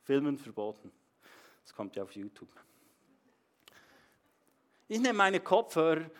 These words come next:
und verstehst du, ich bin ein Typ, ich kenne Depressionen. Ich bin nicht auf der Sonnenseite vom Leben groß geworden und habe keine Herausforderungen. Ich kenne Depressionen, ich kenne andere Herausforderungen,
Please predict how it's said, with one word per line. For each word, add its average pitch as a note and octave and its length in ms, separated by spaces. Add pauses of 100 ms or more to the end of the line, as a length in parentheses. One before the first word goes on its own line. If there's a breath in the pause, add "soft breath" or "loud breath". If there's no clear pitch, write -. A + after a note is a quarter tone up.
(100)
und D#3 160
verstehst A#3 480
du, B2+ 160 (120 loud breath)
ich - 200
bin C4+ 160
ein F#3 200
Typ, - 420 (120)
ich F#3 180
kenne G#3 280
Depressionen. A2+ 840 (1900 soft breath)
Ich E3 140
bin G#3 140
nicht A#3 200
auf F#3 140
der D#3+ 100
Sonnenseite E3 600
vom C#3+ 180
Leben D3+ 300
groß D#3 280
geworden B2 460 (220 loud breath)
und B2 100
habe C3 180
keine D3 280
Herausforderungen. B2+ 800 (200 loud breath)
Ich - 140
kenne G#3 300
Depressionen, F#3 580
ich F3 140
kenne F#3 260
andere F#3+ 380
Herausforderungen, D#3+ 680